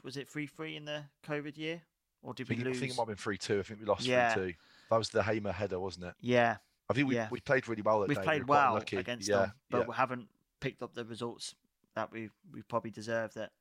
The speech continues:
Speaker 1: at Watford at, at Vicarage Road. But we're gonna be backed by a, a sellout crowd, and we know what the, we're like on the road with a, with a, a good travelling support. So hopefully we can turn the tables a little bit here and, and perform on the day, because, you know,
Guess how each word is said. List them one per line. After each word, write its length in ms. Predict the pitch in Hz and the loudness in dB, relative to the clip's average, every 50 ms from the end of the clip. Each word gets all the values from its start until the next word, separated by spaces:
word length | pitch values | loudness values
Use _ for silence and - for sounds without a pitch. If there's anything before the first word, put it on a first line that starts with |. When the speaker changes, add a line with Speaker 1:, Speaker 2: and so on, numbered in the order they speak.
| _ _ _ _ _ _ _ _ _ _ - | _ _ _ _ _ _ _ _ _ _ -6
Speaker 1:
at 140 | 110 101 82 | -4 -4 -4
Watford 360 | 104 95 - - - 110 101 | -6 -8 -8 -10 -12 -12 -10
at, 120 | 107 - - - | -12 -12 -10 -10
at 140 | 117 107 - | -10 -8 -8
Vicarage 420 | - 110 - - 104 104 101 - 113 | -8 -10 -10 -10 -12 -14 -12 -6 -4
Road. 260 | 107 107 107 104 - _ _ _ _ _ _ _ - | -4 -2 -4 -4 -8 _ _ _ _ _ _ _ -4
But 140 | 131 127 117 | -2 -2 -2
we're 60 | 135 | -2
gonna 180 | 120 135 135 131 | 0 2 2 2
be 80 | 135 | 2
backed 320 | - - 143 139 - - - | 2 2 2 2 0 -2 -2
by 200 | 131 131 131 127 | 0 2 2 2
a, 120 | 127 127 - _ - | 2 -2 -2 _ -12
a 60 | 135 | -12
sellout 420 | - - 135 131 131 135 127 110 - | -6 -2 0 4 4 4 4 2 -2
crowd, 400 | - 135 131 131 131 135 127 - _ _ _ _ _ _ _ _ _ _ _ _ _ - | -4 -2 -2 0 -2 -2 -4 -10 _ _ _ _ _ _ _ _ _ _ _ _ _ -4
and 120 | 113 113 | -2 0
we 60 | 117 | 2
know 100 | 117 117 113 | 2 0 0
what 120 | 117 107 | -2 -4
the, 80 | 113 - | -8 -8
we're 120 | - 120 117 | -4 -2 0
like 240 | 120 117 113 - 117 | 2 0 0 -2 -6
on 80 | 113 | -10
the 100 | 117 113 | -8 -4
road 280 | 113 117 117 117 113 - | -2 0 0 0 -2 -4
with 140 | 117 113 107 | -8 -12 -12
a, 100 | 110 107 - - | -12 -16 -16 -12
with 140 | 123 120 107 | -12 -10 -8
a, 160 | 113 113 - - _ - | -8 -10 -10 -12 _ -10
a 80 | - 107 | -10 -6
good 220 | - - 123 - - | -4 -2 -4 -2 0
travelling 340 | - 123 120 113 117 110 104 | 0 2 0 0 0 -6 -10
support. 440 | - - - - 113 107 98 - - | -12 -12 -8 -6 -4 -4 -4 -6 -8
So 260 | - 110 110 107 107 _ _ _ _ _ - _ _ _ - | -6 -6 -6 -6 -8 _ _ _ _ _ -20 _ _ _ -2
hopefully 280 | 143 143 131 135 135 | 0 0 0 0 -4
we 100 | 120 127 110 | -4 -4 -6
can 120 | 127 117 | -6 -6
turn 240 | - - 127 123 120 | -4 -2 -2 -2 -2
the 80 | 117 - | -4 -4
tables 400 | - 120 123 120 117 113 107 117 | -2 -2 -2 -2 -2 -4 -6 -6
a 40 | |
little 140 | 113 113 113 110 | -6 -4 -4 -4
bit 140 | 110 110 | -6 -8
here 240 | 107 107 110 110 110 | -8 -8 -8 -8 -8
and, 120 | 110 107 104 _ _ _ _ _ _ - | -10 -12 -14 _ _ _ _ _ _ -14
and 100 | - 107 | -12 -10
perform 340 | - 107 - - 117 113 110 | -8 -6 -4 -4 -4 -4 -4
on 80 | 110 107 | -6 -6
the 80 | 110 | -4
day, 260 | 110 113 113 110 101 - _ _ _ _ _ _ _ | -2 -2 -2 -2 -4 -8 _ _ _ _ _ _ _
because, 400 | - 120 - 135 127 - - - | -10 -4 -2 -2 -2 -2 -4 -4
you 80 | 135 127 | 0 2
know, 200 | 123 123 127 | 2 2 2